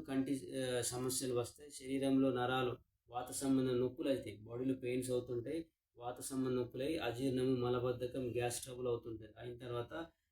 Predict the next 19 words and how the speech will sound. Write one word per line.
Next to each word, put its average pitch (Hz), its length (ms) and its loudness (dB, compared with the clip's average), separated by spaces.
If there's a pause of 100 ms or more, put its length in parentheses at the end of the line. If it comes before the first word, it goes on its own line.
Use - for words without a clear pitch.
(120)
నీరసము, 151 540 0
ఆయాసము, 127 760 2
ఊపిరితిత్తుల 139 640 0
సమస్యలు 127 480 2
వస్తాయి, 120 320 0
దమ్ 127 220 2
వస్తుంది, 131 360 2
బీపీ 131 340 2
వచ్చే 131 200 2
అవకాశం 123 500 2
ఉంటుంది. 113 420 0 (380)
ఆ, 120 200 -8 (160)
ఆ, 117 440 -2
నడుస్తుంటే 139 680 2
నడవరాదు, 131 720 2
నూకేసినట్టు 135 680 -2
అవుతుంది, 123 280 -2
తల 131 260 -2
తిరిగినట్టు, 131 480 0